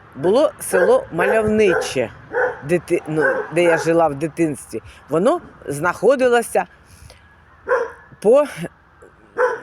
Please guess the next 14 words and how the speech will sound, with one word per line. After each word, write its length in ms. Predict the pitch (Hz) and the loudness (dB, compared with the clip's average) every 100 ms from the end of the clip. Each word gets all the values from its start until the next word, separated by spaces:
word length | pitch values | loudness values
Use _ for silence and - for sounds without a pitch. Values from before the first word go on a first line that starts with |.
| - - - 494 - - - - | -14 -14 -6 -4 -4 -6 -6 -4
На 160 | 185 220 | -2 0
горі, 460 | 226 226 262 185 - _ - | 2 2 2 0 -6 _ -10
на 140 | 135 185 | -4 0
горі 340 | 220 247 226 | 2 2 2
знаходилось, 680 | 151 165 - 156 131 131 - - | 0 -2 2 0 0 -4 -6 -4
а 140 | 175 185 - - | -2 -2 -12 -16
внизу 600 | - 175 202 170 330 381 - | -4 0 0 2 2 2 0
була 360 | 135 156 208 - | -2 2 2 0
велика 480 | 143 147 156 - - 135 - | 0 2 2 0 -6 -6 0
балка 460 | 175 143 123 - | 2 2 -2 -6
така, 380 | 104 523 466 110 | -4 -2 -2 -4
велика. 540 | 95 147 151 143 - 85 _ _ - | -2 0 2 0 -2 -10 _ _ -10
І 80 | |
там 280 | 135 277 330 | -2 0 0